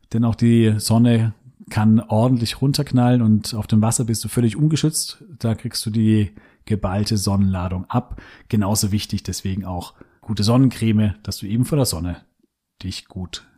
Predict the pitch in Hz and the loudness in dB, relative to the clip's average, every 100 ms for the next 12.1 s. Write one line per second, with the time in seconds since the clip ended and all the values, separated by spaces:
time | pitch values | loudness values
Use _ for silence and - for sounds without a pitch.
0 | _ _ - - 78 - - - - _ | _ _ -16 -14 -10 -12 -10 -14 -16 _
1 | _ _ - 135 175 - 120 117 107 123 | _ _ -2 0 -2 -2 0 2 2 2
2 | 143 127 120 120 107 98 95 - 92 - | 2 0 2 2 2 0 -2 -6 -6 -8
3 | - 104 135 - 175 - - 135 139 - | -4 0 0 2 -2 -2 0 2 2 -2
4 | - - - _ - 123 120 117 110 113 | -20 -20 -20 _ 0 2 4 4 4 2
5 | 113 113 - 113 101 101 101 107 98 104 | 2 -2 -2 -4 0 -2 -2 0 -2 -4
6 | - 90 85 90 - 95 - - 95 92 | -8 -10 -8 -8 -6 -8 -8 -10 -10 -8
7 | 90 - - - _ - - 98 - 90 | -8 -6 -8 -10 _ -14 -8 -8 -6 -8
8 | 85 - - _ _ _ _ _ _ - | -8 -12 -18 _ _ _ _ _ _ -12
9 | - 117 127 - - - - - _ _ | -2 0 0 -4 -6 -14 -18 -20 _ _
10 | _ _ _ _ _ _ _ - 123 123 | _ _ _ _ _ _ _ 0 2 2
11 | 120 113 160 160 143 151 143 123 120 113 | 2 0 0 -2 0 0 0 2 2 4